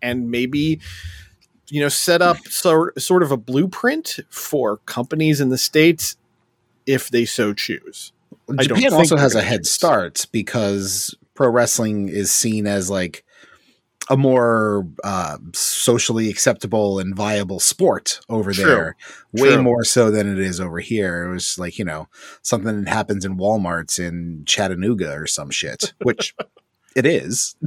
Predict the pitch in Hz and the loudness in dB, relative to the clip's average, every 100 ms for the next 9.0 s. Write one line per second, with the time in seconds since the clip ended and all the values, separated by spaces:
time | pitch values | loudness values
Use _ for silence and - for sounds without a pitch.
0 | - 226 254 - - 277 147 127 98 139 | -2 2 2 2 2 0 0 -4 -6 0
1 | 147 143 151 160 170 170 165 320 - 156 | 2 4 2 4 4 2 0 0 2 2
2 | 120 104 92 92 180 - _ 104 92 120 | 0 0 -2 0 0 0 _ -2 0 2
3 | 147 160 151 170 165 - 190 185 185 220 | 2 2 2 2 2 0 2 4 2 2
4 | 285 202 139 131 143 131 185 233 123 - | 0 2 2 2 0 2 4 4 2 0
5 | 127 113 113 113 123 120 127 120 117 110 | -4 -2 -4 -2 -2 -2 -2 0 -2 -4
6 | - 135 139 139 - 180 - 151 - 120 | -2 -2 -2 -6 0 0 0 -4 -2 -4
7 | 117 117 123 113 - 135 285 156 165 165 | -4 -4 -4 -4 -4 0 2 4 2 2
8 | 156 190 127 78 - - - 113 233 185 | 2 2 0 -6 -10 -14 -4 0 2 0